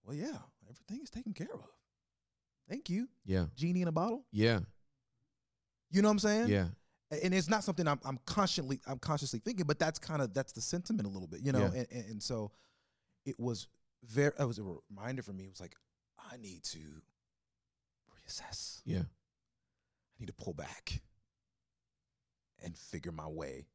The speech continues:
Speaker 1: because it's not like he moved.
Speaker 2: Yeah, for sure.
Speaker 1: <laughs> It's not like he, it was my posture. It turned to something else.
Speaker 2: Yep, yep.
Speaker 1: All the stuff in the
Speaker 2: Yeah, yeah, yeah, yeah. Absolutely.
Speaker 1: You know?
Speaker 2: Yeah. I, I, man, that's,
Speaker 1: Yeah.
Speaker 2: I, I'll, I'll never forget. Um,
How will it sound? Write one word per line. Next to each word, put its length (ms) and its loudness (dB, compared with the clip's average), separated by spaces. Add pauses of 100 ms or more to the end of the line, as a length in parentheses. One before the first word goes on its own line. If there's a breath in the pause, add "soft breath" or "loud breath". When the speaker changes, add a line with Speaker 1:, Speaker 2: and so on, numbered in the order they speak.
(160)
Speaker 1:
because 260 -6
it's 160 -4
not 160 -2
like 160 -2
he 160 -4
moved. 520 -8
Speaker 2:
Yeah, 200 8 (160)
for 120 2
sure. 260 4
Speaker 1:
<laughs> 40 2
It's 140 0
not 120 2
like 160 -4
he, 320 0 (520 soft breath)
it 120 -6
was 360 -4 (140)
my 100 -8
posture. 680 -2 (720)
It 160 -18
turned 300 -4
to 80 -10
something 260 -8
else. 340 -10
Speaker 2:
Yep, 220 2 (220)
yep. 180 4
Speaker 1:
All 60 0
the 80 -8
stuff 340 -6
in 80 -12
the 60 0
Speaker 2:
Yeah, 160 6
yeah, 180 4
yeah, 280 4
yeah. 60 -2
Absolutely. 500 0
Speaker 1:
You 40 -2
know? 80 -8 (220)
Speaker 2:
Yeah. 200 4 (560 loud breath)
I, 160 4 (180)
I, 100 0 (100)
man, 280 2
that's, 360 2
Speaker 1:
Yeah. 140 -4 (160)
Speaker 2:
I, 80 -10 (120)
I'll, 280 4
I'll 120 4
never 220 2
forget. 400 0 (140)
Um, 520 0